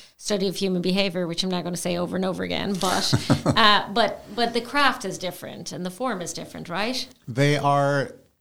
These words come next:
Speaker 2: different but highly related. With a film, as the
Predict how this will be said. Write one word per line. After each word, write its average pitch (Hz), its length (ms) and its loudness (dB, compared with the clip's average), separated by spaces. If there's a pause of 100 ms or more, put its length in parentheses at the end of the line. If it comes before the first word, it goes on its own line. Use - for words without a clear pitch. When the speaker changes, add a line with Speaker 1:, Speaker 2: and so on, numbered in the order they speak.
(640)
Speaker 2:
different 139 420 0
but 107 180 -2
highly 107 580 0
related. 90 800 -2 (1080)
With 117 220 4
a 117 40 2
film, 110 920 2 (560)
as 92 320 0
the 87 420 -2